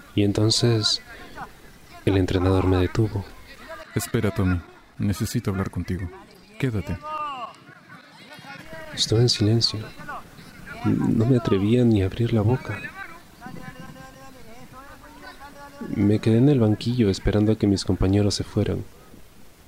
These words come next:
Speaker 1: Entonces, el entrenador salió y, con un gesto de su mano, me hizo entrar en su despacho.
Speaker 2: Toma asiento.
Speaker 1: Eh,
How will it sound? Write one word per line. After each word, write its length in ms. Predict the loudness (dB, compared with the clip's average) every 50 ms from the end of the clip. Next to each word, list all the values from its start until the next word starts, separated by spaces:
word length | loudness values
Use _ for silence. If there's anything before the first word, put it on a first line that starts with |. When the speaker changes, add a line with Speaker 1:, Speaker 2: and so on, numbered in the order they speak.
| -20 -20 -20 -20 -20 -20 -20 -18
Speaker 1:
Entonces, 800 | -8 -2 2 2 2 4 2 2 4 4 4 2 0 0 -2 -2 -4 -4 -6 -8 -4
el 140 | 0 2 2
entrenador 460 | 4 4 2 2 2 2 2 2 2
salió 500 | 2 0 0 2 4 4 4 6 6 6
y, 180 | 6 4 2 0 -2 -6 -12 -16 -14 -14 -14 -14 -14 -16 -16 -18 -18 -10
con 180 | -2 2 4 4
un 80 | 4
gesto 340 | 4 2 0 0 2 4 4
de 60 | 4
su 140 | 4 4 2
mano, 380 | 2 4 4 4 6 6 6 6
me 160 | 6 4 4
hizo 560 | 4 2 2 0 2 2 4 4 4 2 0 -4 -12 -20 -20 -16 -8 -4
entrar 300 | -4 -2 0 2 4 4
en 80 | 4
su 160 | 4 4 2 2
despacho. 560 | 2 2 2 2 2 2 0 -2 -4 -4 -6 -6 -14 -18 -18 -16 -16 -16 -16 -14 -14 -14 -14 -14 -14 -16 -18 -18 -18 -18 -20 -20 -20 -18 -18 -18 -10 -2 0 0 0 0 -6 -12 -18 -20 -20 -20 -20 -20 -20 -14 -6
Speaker 2:
Toma 200 | -2 0 0 0
asiento. 420 | 0 0 -2 -2 -2 -2 -4 -6 -8 -10 -16 -20 -20 -20 -20 -20 -20 -20 -20 -20 -20 -20 -20 -20 -20 -20 -20 -20 -20 -20 -20 -20 -20 -20 -20 -18 -10
Speaker 1:
Eh, 540 | -4 -2 -2 0 0 0 0 0 0 -2 -2